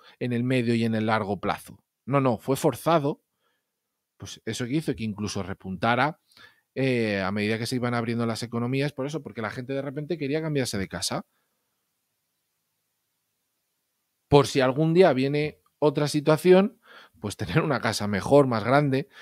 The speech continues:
porque hay gente que, eh, que sentía, pues, que se ahogaba dentro de sus hogares. Entonces,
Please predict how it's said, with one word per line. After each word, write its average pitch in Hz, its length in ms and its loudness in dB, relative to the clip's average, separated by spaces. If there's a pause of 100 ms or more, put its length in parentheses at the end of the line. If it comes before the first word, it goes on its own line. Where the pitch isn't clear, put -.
(140)
porque 104 220 -8
hay 104 80 -4
gente 135 400 -4
que, 135 200 -2 (260)
eh, 110 240 -12
que 107 100 -10
sentía, 113 840 -4
pues, 135 140 -10
que - 100 -16
se 87 120 -10
ahogaba 110 360 6
dentro 95 320 -2
de 90 120 -6
sus - 240 -12
hogares. 73 380 -10
Entonces, 98 340 -6